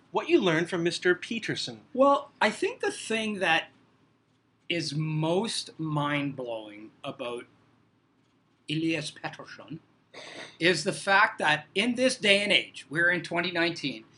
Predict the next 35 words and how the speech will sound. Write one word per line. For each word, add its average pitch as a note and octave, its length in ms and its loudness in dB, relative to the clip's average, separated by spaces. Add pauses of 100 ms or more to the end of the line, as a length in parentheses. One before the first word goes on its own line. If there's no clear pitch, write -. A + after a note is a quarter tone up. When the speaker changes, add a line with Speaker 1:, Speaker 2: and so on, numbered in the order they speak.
(380)
Speaker 2:
and D3 280 4
every F#3+ 480 6
kid C3+ 520 -6 (520)
who D#3 120 -2
comes D#3 260 0
up D#3+ 140 -4
to D#3 100 -6
the D3+ 140 0
N D3+ 100 2
H D3 240 -4
L A2+ 240 -10 (340)
has C#3 280 -4
a A#2+ 80 -10
skills F3+ 520 2
coach, D#3 480 -4
an C3 80 -10
off-ice D#3 540 -2
coach, D3+ 480 -4
a C#3+ 80 -8
diet D#3 480 -6
coach, D3+ 460 -6
a - 80 -10
this D#3+ 240 -8
coach, D#3 320 -8
a C#3 40 -10
that D3 200 -8
coach. E3+ 160 -6 (1200)
Elias G#3 320 2
Pettersson D#3 480 -6 (800)
had - 240 -4 (840)
no G#3 220 6
skill F#3 260 2
coaching B2 380 -8 (640)
coming D3 260 2
up B2+ 200 -6